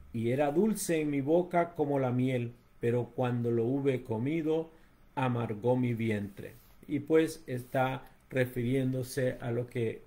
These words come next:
hemos estado hablando. Es muy hermoso cuando se puede compartir el mensaje de salvación y la persona se arrepienten, lo aceptan y hay alegría.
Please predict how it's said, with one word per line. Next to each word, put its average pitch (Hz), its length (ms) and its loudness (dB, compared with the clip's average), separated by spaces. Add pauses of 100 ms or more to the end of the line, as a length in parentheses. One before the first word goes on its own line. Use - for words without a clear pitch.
hemos 123 460 -2 (100)
estado 120 540 -4
hablando. 117 600 -4 (500)
Es 123 460 -4
muy 120 520 -2 (360)
hermoso 151 800 -2
cuando 120 440 -2
se - 220 -8
puede 135 340 -4
compartir 123 640 -6
el 123 120 -2
mensaje 135 800 -4
de 135 120 -4
salvación 139 960 -4
y 135 60 -2
la 113 200 -4
persona 127 600 -6
se 123 160 -10
arrepienten, 143 960 -6 (340)
lo 104 220 -4
aceptan 147 840 -2 (340)
y 131 160 0
hay 135 360 0
alegría. 123 960 -2